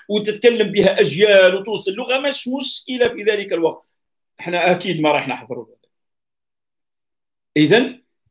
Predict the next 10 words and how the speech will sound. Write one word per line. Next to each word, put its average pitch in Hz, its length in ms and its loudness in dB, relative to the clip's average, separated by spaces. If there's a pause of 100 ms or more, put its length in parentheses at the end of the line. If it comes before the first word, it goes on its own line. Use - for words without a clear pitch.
(160)
المشكلة 151 560 -2
هنا 208 540 -4 (640)
أنك 196 500 -4 (140)
تدرس 139 340 -4
شيء - 400 -4
ما، 104 120 -14
ما، 117 180 -10
ما 156 180 -8
لا 139 120 -2
يمكن. - 260 -8